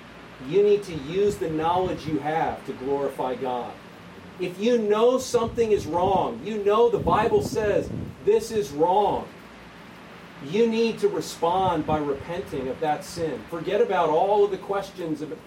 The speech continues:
you know, there was one, uh, person who asked Saint Augustine, the great church father in the past, asked him, before God made the world, what was he doing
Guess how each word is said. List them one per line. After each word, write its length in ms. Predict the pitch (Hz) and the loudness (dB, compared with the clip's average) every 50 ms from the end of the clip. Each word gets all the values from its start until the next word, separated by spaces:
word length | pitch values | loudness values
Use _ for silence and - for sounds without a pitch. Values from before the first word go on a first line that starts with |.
| - - - - | -20 -16 -12 -6
you 80 | 180 | 0
know, 220 | 175 165 160 156 151 | 4 4 4 4 2
there 160 | 165 175 175 | 0 -4 -2
was 160 | 170 151 135 | -4 -4 -4
one, 340 | 160 185 196 202 202 196 180 160 - - - - - - - - - - | -2 0 2 2 2 0 -2 -6 -12 -18 -20 -20 -20 -20 -20 -18 -10 -8
uh, 80 | 151 156 | -8 -8
person 420 | - - 196 196 196 - 196 175 151 | -4 0 0 0 2 2 0 0 0
who 160 | 160 170 165 | 2 2 2
asked 360 | 170 170 175 175 - - - | 4 4 2 0 -4 -8 -14
Saint 280 | - - - 190 185 180 | -6 -4 -2 0 0 -2
Augustine, 560 | 156 160 165 175 180 - - - - - - - - - - - - - - - - - - - - - - - - - | 0 2 2 2 2 0 -2 -4 -4 -4 -6 -6 -6 -6 -6 -6 -8 -10 -8 -8 -10 -10 -10 -12 -12 -12 -12 -12 -8 -8
the 60 | 139 | -6
great 280 | 131 147 165 165 - - | 0 2 2 2 2 0
church 260 | - 190 180 160 - | -4 -4 -4 -4 -6
father 400 | - - 160 160 165 170 170 160 | -4 -2 0 2 2 2 2 0
in 60 | 143 | 0
the 80 | 135 - | 0 -2
past, 420 | - 160 165 165 160 156 - - - | -2 0 0 0 0 0 -2 -6 -6
asked 320 | 151 151 170 175 - - | -4 -4 -2 -4 -4 -2
him, 200 | 175 160 135 - - - - - - - - - - | -2 -2 -2 -2 -6 -14 -18 -18 -18 -18 -14 -4 0
before 520 | 170 160 - - - 202 208 214 226 202 | 0 0 0 2 4 4 6 4 4 2
God 320 | 196 202 190 190 170 175 | 2 2 2 2 2 2
made 240 | 185 185 196 190 151 | 2 0 0 0 0
the 60 | 175 | -2
world, 440 | 151 143 160 175 185 180 160 123 - - - - - - - - - - - - - - - - - - - - - - - - - - - - - - - - - 127 | -4 -2 -2 -2 0 0 0 0 -2 -4 -8 -16 -20 -20 -20 -20 -20 -20 -20 -20 -20 -20 -20 -20 -20 -20 -20 -20 -20 -20 -20 -20 -20 -20 -20 -20 -20 -20 -20 -20 -8 -2
what 200 | 131 160 196 196 | 0 0 2 2
was 160 | 196 185 - | 0 0 0
he 80 | 196 185 | -4 -6
doing 400 | 143 139 156 160 156 131 113 | -4 0 0 0 0 0 -4